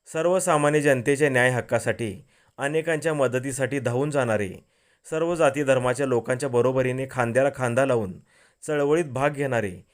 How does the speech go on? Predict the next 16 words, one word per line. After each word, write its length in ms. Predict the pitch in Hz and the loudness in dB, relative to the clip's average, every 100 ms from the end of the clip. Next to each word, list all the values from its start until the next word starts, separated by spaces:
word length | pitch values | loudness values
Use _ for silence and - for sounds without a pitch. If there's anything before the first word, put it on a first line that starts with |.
| _ _ | _ _
आणि 220 | - 151 151 | -10 -4 0
लोकांच्या 440 | 135 - 156 170 | 0 0 -4 -2
न्याय 260 | 135 139 139 | 0 2 0
हक्कासाठी 480 | 131 135 127 123 | -2 -4 -2 -6
प्रसंगी 640 | 131 127 - 135 127 98 98 _ _ _ | -2 -2 -2 -6 -6 -8 -10 _ _ _
आंदोलन 460 | 123 135 151 175 | -4 0 0 0
करणारे 460 | 165 131 120 107 92 - _ _ _ _ | 0 0 0 -2 -6 -14 _ _ _ _
युवा 280 | 131 147 170 | -4 0 2
नेतृत्व 580 | 156 131 131 127 117 98 | 2 2 -2 0 0 0
पद्माकर 560 | - 127 123 139 156 | 0 0 0 -2 -2
देशमुख 420 | 135 120 131 117 90 _ _ _ _ 123 | -2 -2 -2 -6 -6 _ _ _ _ -4
यांच्या 340 | 147 131 170 | -4 0 -2
पत्नी 340 | 151 - 143 | 0 -4 -4
सौ 240 | 135 156 156 | -2 -2 0
रोशनी 320 | 135 107 147 | 0 -2 -2
देशमुख 440 | 139 123 127 120 | 0 -2 -2 -4